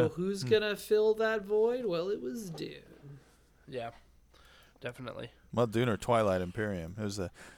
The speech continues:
Speaker 2: Yeah, tw-, yeah.
Speaker 1: twenty-fifth anniversary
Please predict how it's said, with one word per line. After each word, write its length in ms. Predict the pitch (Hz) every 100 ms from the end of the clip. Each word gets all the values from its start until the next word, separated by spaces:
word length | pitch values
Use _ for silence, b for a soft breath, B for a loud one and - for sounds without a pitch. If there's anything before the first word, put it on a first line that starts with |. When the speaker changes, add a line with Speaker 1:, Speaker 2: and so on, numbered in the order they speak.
| b b b b b _ -
Speaker 2:
Yeah, 140 | 220 190
tw-, 0 |
yeah. 40 |
Speaker 1:
twenty-fifth 880 | - 131 151 226 - - 175 170 156
anniversary 1120 | 160 175 160 180 - 143 131 110 95 80 -